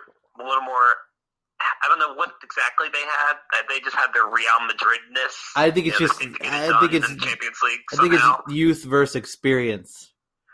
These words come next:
Speaker 2: I, I think that what it
Speaker 1: Yeah,
Speaker 2: comes
Speaker 1: yeah.
Speaker 2: down to.
Speaker 1: Yeah, Real Madrid do have plenty of Champions League experience. So I'm gonna chalk it up mostly to that. Although,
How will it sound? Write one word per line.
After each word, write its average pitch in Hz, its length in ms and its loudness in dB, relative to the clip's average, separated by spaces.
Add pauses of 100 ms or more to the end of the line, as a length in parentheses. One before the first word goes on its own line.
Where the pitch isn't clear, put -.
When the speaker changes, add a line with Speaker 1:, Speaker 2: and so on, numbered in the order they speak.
(720)
Speaker 2:
I, - 40 -12
I - 240 -16
think 127 200 -4
that 120 120 -2
what 120 80 0
it - 80 0
Speaker 1:
Yeah, 160 80 0
Speaker 2:
comes - 160 0
Speaker 1:
yeah. 139 80 2
Speaker 2:
down 113 320 2
to. 101 240 -6 (640)
Speaker 1:
Yeah, 135 160 -2 (180)
Real 139 160 4
Madrid 139 280 -2 (120)
do 127 60 -4
have 120 440 4 (220)
plenty 117 320 -2
of 107 80 -10
Champions 104 460 -10
League 101 180 -8 (540)
experience. 95 580 -6 (1400)
So - 60 0
I'm 95 420 0 (220)
gonna 139 160 -6
chalk 123 260 0
it 117 80 -2
up 110 220 2
mostly 110 340 0
to 104 140 -2
that. 110 380 0 (1000)
Although, 160 220 2